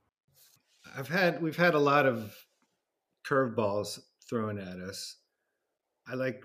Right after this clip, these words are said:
one of the things that I, that I really, that we've said a lot and that I like, like to kind of use, you don't know what you don't know. And so in this kind of phase where we've been,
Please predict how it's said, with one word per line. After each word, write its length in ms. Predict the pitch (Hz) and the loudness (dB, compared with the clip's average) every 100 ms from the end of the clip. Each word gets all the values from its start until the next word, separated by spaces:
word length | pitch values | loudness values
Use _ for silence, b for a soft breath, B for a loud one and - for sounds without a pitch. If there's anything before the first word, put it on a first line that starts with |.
| _ | _
one 160 | 139 139 | -6 -4
of 100 | 131 | -2
the 80 | 131 | -2
things 400 | 147 143 135 131 | 0 0 0 2
that 140 | 127 | 2
I, 220 | 120 117 | 4 0
that 400 | 107 127 120 113 - | -2 -6 -8 -8 -12
I 200 | 117 113 110 - | -14 -12 -14 -14
really, 500 | 113 127 127 123 113 107 _ _ _ - | -6 -2 0 0 -2 -8 _ _ _ -18
that 180 | 123 113 | -12 -8
we've 180 | 117 110 | -6 -2
said 220 | 143 139 | 0 2
a 60 | 120 | 2
lot 340 | 113 110 107 | 0 -2 -6
and 120 | 113 | -8
that 80 | 107 | -8
I 100 | 107 | -6
like, 260 | 107 107 107 _ - | -6 -8 -10 _ -14
like 260 | 110 107 | -12 -12
to 280 | - 107 101 90 | -10 -8 -8 -10
kind 180 | 110 104 | -10 -10
of 120 | 98 | -10
use, 500 | 104 110 107 107 107 _ _ _ _ _ - | -6 -4 -4 -8 -12 _ _ _ _ _ -6
you 120 | 113 | -2
don't 340 | 113 143 147 139 | 2 2 0 0
know 560 | 131 120 113 120 113 | 0 0 -2 -4 -8
what 260 | - 107 107 | -12 -10 -10
you 60 | 98 | -10
don't 320 | 101 101 113 | -10 -10 -14
know. 340 | 90 - - _ _ _ _ _ _ _ | -18 -20 -20 _ _ _ _ _ _ _
And 120 | 95 95 | -14 -6
so 340 | 120 110 107 | -4 -2 -4
in 260 | 143 139 143 | -4 -2 2
this 380 | 139 135 - | 2 0 -4
kind 260 | - 127 120 | -2 -2 -2
of 280 | 113 107 - _ _ _ _ | -4 -8 -18 _ _ _ _
phase 540 | - 160 147 147 135 113 | -4 4 6 6 2 2
where 180 | 117 | 0
we've 300 | 117 120 104 | 2 0 0
been, 520 | 120 120 113 113 107 | -2 -2 0 -2 -4